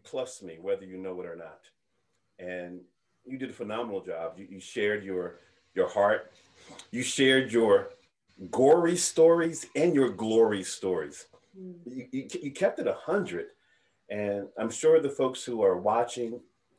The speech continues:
Speaker 1: and the folks who will be listening to the podcast in the near future will change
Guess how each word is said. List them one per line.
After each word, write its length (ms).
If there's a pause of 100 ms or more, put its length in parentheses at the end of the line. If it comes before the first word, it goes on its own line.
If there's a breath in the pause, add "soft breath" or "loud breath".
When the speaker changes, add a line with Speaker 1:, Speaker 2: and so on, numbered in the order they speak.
(160)
Speaker 1:
and 180
the 60
folks 360
who 160
will 180
be 200
listening 920
to 120
the 100
podcast 760 (640)
in 140
the 60
near 220
future 600 (1200)
will 160
change 580